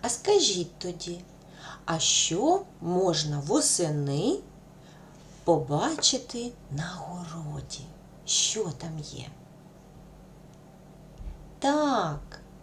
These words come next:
є і помідорчики, і капуста, і гарбузик,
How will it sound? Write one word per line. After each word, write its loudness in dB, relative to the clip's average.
є 8
і 6
помідорчики, 2
і 6
капуста, 0
і 12
гарбузик, 2